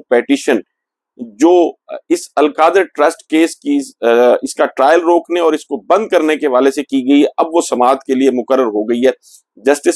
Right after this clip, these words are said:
मियां गुल हसन औरंगजेब और जस्टिस बाबर स्टार साहब की अदालत में। इसमें स्टे की दरखास्त भी की गई है, यानी जब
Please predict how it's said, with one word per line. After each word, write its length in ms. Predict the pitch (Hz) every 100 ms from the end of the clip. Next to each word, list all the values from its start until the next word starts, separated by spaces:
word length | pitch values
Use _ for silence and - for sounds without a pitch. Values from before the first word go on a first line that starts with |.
| 120
मियां 340 | 127 147 143
गुल 160 | 127 139
हसन 200 | 151 139
औरंगजेब 480 | 127 139 123 143 135
और 100 | 120
जस्टिस 380 | 131 - 139 117
बाबर 240 | 117 127
स्टार 260 | - 113 107
साहब 220 | 110 101 -
की 60 |
अदालत 300 | 98 98 90 -
में। 100 | 82 - _ _ _ _ _ _ _ _ _ -
इसमें 420 | 175 202 214 190 -
स्टे 340 | 127 170 190
की 140 | - 196
दरखास्त 400 | 175 156 160 -
भी 60 | 156
की 320 | 151 147 147
गई 80 | 147
है, 100 | 151
यानी 160 | 147
जब 160 | 135